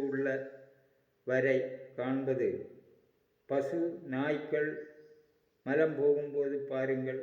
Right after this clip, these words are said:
அதுபோல் வரை வரையாய் காண்பது உங்கள் குண்டியின் உள்ளில் இருக்கிறது. ஆனால் மூலாதார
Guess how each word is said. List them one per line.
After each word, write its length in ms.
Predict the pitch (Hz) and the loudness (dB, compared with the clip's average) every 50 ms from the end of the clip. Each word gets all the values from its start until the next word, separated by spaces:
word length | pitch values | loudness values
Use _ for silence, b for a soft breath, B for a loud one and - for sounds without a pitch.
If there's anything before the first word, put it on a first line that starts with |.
| - - - | -10 -12 -10
அதுபோல் 640 | 120 123 127 135 139 131 135 131 131 131 135 135 135 135 - - - - _ _ _ _ _ _ _ _ _ _ _ _ _ | -10 -8 -2 -2 -2 -2 -2 0 2 2 0 0 -2 -10 -14 -18 -20 -20 _ _ _ _ _ _ _ _ _ _ _ _ _
வரை 260 | 120 131 139 147 147 143 | 0 2 4 6 6 4
வரையாய் 540 | 143 139 135 139 135 135 135 135 135 131 127 - | 4 2 2 2 2 2 2 2 2 0 -2 -4
காண்பது 540 | 127 127 131 131 131 131 131 131 127 131 127 127 123 123 | -4 -4 -2 -2 -2 -2 -2 -2 0 0 0 -2 -4 -6
உங்கள் 420 | 117 120 131 131 131 135 131 135 131 - - - - - - - _ _ _ _ _ _ _ _ _ _ _ _ _ _ _ _ _ _ _ _ _ _ | -8 -6 -4 0 0 2 2 2 0 -2 -8 -14 -20 -20 -20 -20 _ _ _ _ _ _ _ _ _ _ _ _ _ _ _ _ _ _ _ _ _ _
குண்டியின் 520 | 135 135 139 139 135 131 131 131 131 131 131 - | -4 -2 0 0 2 2 2 0 -2 -2 -4 -6
உள்ளில் 460 | 139 123 131 131 131 131 127 127 127 127 - - | -6 -6 -4 0 0 0 0 -2 -6 -10 -12 -10
இருக்கிறது. 600 | 127 120 120 117 117 - - 117 107 - - - - - _ _ _ _ _ _ _ _ | -6 -6 -6 -6 -6 -8 -10 -10 -10 -10 -12 -14 -16 -20 _ _ _ _ _ _ _ _
ஆனால் 400 | 104 110 110 101 95 - 123 - - - - - _ _ _ _ _ _ _ _ - | -12 -10 -10 -8 -10 -10 -12 -12 -14 -18 -20 -20 _ _ _ _ _ _ _ _ -6
மூலாதார 640 | 127 143 160 160 156 160 156 151 151 151 147 143 | -2 0 2 4 6 6 6 6 6 6 6 6